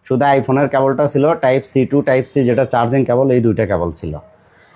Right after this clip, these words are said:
এবং ড্রোনের দুইটা ব্যাটারি কাজ করে না। আমি হান্ড্রেড পার্সেন্ট শিওর দিয়ে বলতেছি, এই ড্রোন তারা প্যাকেটটা খুলছিল, হয়তো বা কোথাও সেলও করছিল,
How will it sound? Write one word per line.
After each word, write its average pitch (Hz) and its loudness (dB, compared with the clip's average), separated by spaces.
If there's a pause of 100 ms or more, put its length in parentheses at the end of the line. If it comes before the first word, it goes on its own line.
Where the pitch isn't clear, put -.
(120)
এবং 147 2 (240)
ড্রোনের 143 0
দুইটা 147 2
ব্যাটারি 143 0
কাজ 147 -4
করে 87 -6
না। 80 -12 (1500)
আমি 117 2
হান্ড্রেড 127 2
পার্সেন্ট 143 0
শিওর 123 0
দিয়ে 113 0
বলতেছি, 110 0 (380)
এই 127 2
ড্রোন 135 0
তারা 143 0 (160)
প্যাকেটটা 131 -2
খুলছিল, 135 0 (400)
হয়তো 120 2
বা 139 0
কোথাও 135 0
সেলও 143 2
করছিল, 139 0